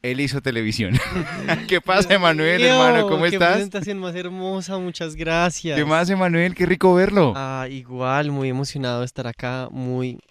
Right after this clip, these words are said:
Speaker 2: muy feliz. Yo quiero confesar algo y es que yo me había soñado estar acá. Y es tanto ese sueño que yo jugaba
Speaker 1: Ajá.
Speaker 2: con uno de mis mejores amigos, Mauricio Sierra, a hacer este programa.
Speaker 1: ¿Mi
Speaker 2: Entre
Speaker 1: banda
Speaker 2: nosotros
Speaker 1: sonora?
Speaker 2: dos. Sí.
Speaker 1: No me diga
Speaker 2: Y él
Speaker 1: eso.
Speaker 2: tiene,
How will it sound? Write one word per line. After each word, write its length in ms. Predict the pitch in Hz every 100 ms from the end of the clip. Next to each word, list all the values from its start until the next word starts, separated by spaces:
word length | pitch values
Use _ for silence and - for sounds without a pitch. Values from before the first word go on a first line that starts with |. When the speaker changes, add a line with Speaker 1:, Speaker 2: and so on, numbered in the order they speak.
| _
Speaker 2:
muy 440 | 131 143 151 160 -
feliz. 500 | - 127 117 107 - -
Yo 100 | 127
quiero 220 | 147 143
confesar 320 | 151 127 117
algo 180 | 123 131
y 60 |
es 80 | 120
que 140 | - 120
yo 100 | 120
me 100 | 120
había 180 | 123
soñado 680 | 123 120 113 123 143 185 202
estar 260 | - - 113
acá. 220 | - 117
Y 100 | 135
es 120 | 131 -
tanto 300 | 170 175 190
ese 100 | 180
sueño 240 | 202 220
que 100 | 190
yo 140 | 147
jugaba 560 | 123 139 160 160 143 185 _ -
Speaker 1:
Ajá. 240 | 90 87
Speaker 2:
con 100 | 147
uno 60 | 127
de 60 |
mis 120 | 147 139
mejores 240 | 123 117
amigos, 320 | 139 135 123
Mauricio 300 | 135 120 113
Sierra, 360 | 120 143 120 139 _ - - - -
a 80 |
hacer 280 | 147 - 147 143
este 260 | 156 -
programa. 460 | 170 143 175 185 117
Speaker 1:
¿Mi 60 |
Speaker 2:
Entre 180 | 143 127
Speaker 1:
banda 220 | 127 127
Speaker 2:
nosotros 220 | 147 - 139
Speaker 1:
sonora? 360 | 143 - 214
Speaker 2:
dos. 80 | 277
Sí. 760 | - - 247 294 330 330 240 151
Speaker 1:
No 100 | 135
me 240 | 143 151 165
diga 360 | 170 175 180
Speaker 2:
Y 80 | 185
él 40 | 165
Speaker 1:
eso. 260 | - 180
Speaker 2:
tiene, 420 | 143 139 139 143